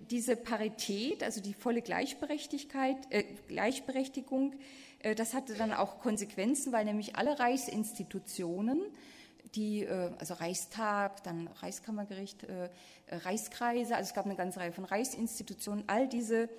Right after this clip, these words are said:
ähm, Reichsinstitutionen, und hier zeige ich Ihnen einmal den immerwährenden Reichstag, also diese sollten alle paritätisch,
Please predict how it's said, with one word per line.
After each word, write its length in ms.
ähm, 500
Reichsinstitutionen, 1080
und 140
hier 160
zeige 340
ich 260
Ihnen 320
einmal 280
den 300
immerwährenden 560
Reichstag, 720
also 220
diese 320
sollten 380
alle 340
paritätisch, 840